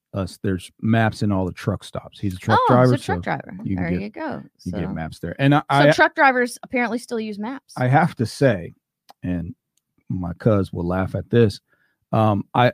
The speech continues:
Speaker 1: I believe I lost my G I Joe action figure when I set my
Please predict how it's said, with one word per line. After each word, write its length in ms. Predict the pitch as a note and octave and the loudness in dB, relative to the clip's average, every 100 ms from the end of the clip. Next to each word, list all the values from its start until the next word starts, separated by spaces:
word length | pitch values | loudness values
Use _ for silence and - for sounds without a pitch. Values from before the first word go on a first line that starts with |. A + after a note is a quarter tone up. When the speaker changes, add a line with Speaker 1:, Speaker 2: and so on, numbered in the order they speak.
| - | 2
Speaker 1:
I 80 | C3 | 2
believe 340 | B2 C#3 G3+ | 4 6 6
I 120 | C#3 | 6
lost 420 | A2+ A2 C#3+ - A#2 | 4 4 4 4 0
my 160 | G#2 | -2
G 240 | G2+ A#2 G#2+ | 0 0 0
I 160 | G#2 | -2
Joe 320 | G2 A2 G#2 - | -2 -2 -2 -2
action 340 | A2 A2 G#2+ G2+ | -2 -2 -4 -6
figure 460 | A2 G2+ G2+ G2 _ | -6 -4 -4 -6 _
when 540 | - A2+ A2+ A2 G#2 G2+ _ - | -8 -4 -2 -2 -2 -6 _ -8
I 300 | G#2+ G#2+ G2+ | 0 2 2
set 360 | - - C3+ - | -2 2 2 4
my 220 | A#2 | 2